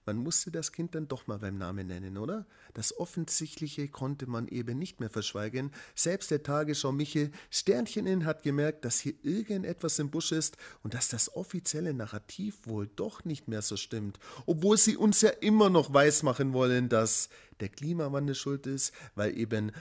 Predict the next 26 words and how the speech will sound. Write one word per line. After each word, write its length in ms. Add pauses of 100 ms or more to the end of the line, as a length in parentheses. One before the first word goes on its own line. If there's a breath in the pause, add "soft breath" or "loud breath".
(120)
erhöhte 500
Temperaturen 880
geherrscht 420
haben 380 (240 loud breath)
oder 380 (360 soft breath)
TikTok 640
wäre 240
schuld, 300
habe 140
ich 80
gelesen, 540
weil 120
man 140
sich 220
da 140
irgendwie 380
versammelt 640
hat 200
und 300 (340 loud breath)
den 240
Polizisten 840
eben 420
eins 460
auswischen 800
wollte, 320
ja. 340